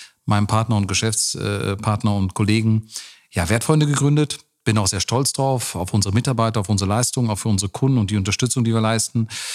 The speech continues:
und insbesondere auf unsere Kultur. Weil ich denke, das ist sehr, sehr wichtig und das ist wirklich der Rahmen, der uns auch zusammenbringt. Freude, Verbindlichkeit und Wertschätzung stehen da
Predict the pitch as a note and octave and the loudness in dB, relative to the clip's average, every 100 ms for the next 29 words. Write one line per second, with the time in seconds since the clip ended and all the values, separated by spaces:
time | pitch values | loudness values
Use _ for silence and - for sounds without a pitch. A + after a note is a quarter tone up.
0 | - - A#2+ B2+ C#3+ - D3 D3+ D3+ D3+ | -10 -2 -2 2 2 2 0 2 2 2
1 | D#3 _ _ _ _ _ _ _ _ - | 0 _ _ _ _ _ _ _ _ -4
2 | G#2+ A2+ A2+ A2 G#2 G2+ - _ _ _ | 0 2 2 0 0 -2 -4 _ _ _
3 | G#2 G#2 A#2 G#2+ G2+ F#2+ - - - - | -2 0 0 0 0 -2 -4 -6 -6 -4
4 | A2 G#2 G2+ G#2 G2+ A#2 G2+ G2 G2 - | -2 -2 0 -2 -2 -4 -2 0 0 -2
5 | - G#2 - - G#2 G#2 - G#2 F#2 G2 | -4 -6 -6 -4 -4 -4 -4 -2 0 2
6 | G2+ G2 F#2 G2 F#2+ - F#2+ - F#2+ G2 | 2 2 0 0 0 -2 -6 -6 -2 0
7 | G#2+ G2+ G2 G2+ - - - - - A#2 | 0 0 -2 -2 -10 -20 -18 -4 -2 0
8 | - G#2 A#2 A2+ - G2+ F#2+ G2 G#2 A2 | 0 0 0 -2 -2 -2 0 -2 -2 -4
9 | G2+ - G2 - G#2 G2+ G2+ G2 | -4 -4 -4 -2 -2 0 0 -2